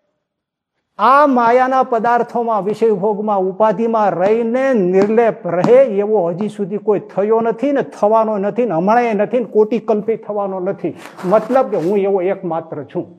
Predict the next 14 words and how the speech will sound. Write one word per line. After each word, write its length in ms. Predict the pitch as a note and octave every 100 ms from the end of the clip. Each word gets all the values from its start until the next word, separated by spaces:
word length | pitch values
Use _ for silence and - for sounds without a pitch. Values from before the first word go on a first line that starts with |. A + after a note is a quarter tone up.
| _ _ _ _ C#3+ A#2+ _ D3+ _ _ _ _ _ _ -
ઋષિ 240 | G#3 A3
નારાયણ 440 | G3 F3 F3 E3+ D#3
મૃતે. 360 | D3+ E3 - _ _ _ _ _ _ _ _ _ - _ _ _ _ -
એક 240 | A3+ B3+
જ 120 | A#3+
નારાયણ 380 | G#3+ A3 C#4 D4+
એવા 240 | C4+ A#3+
છે 200 | G#3 G#3
કે 60 | F3+
જેને 160 | F#3 F3+
માયાએ 420 | D#3+ E3+ F#3+ F#3+
કરીને 340 | F3+ F3 F3+
નિર્લેપપણું 800 | D#3 D3 D3+ E3 C#3+ - C#3 C#3
છે. 180 | - C#3+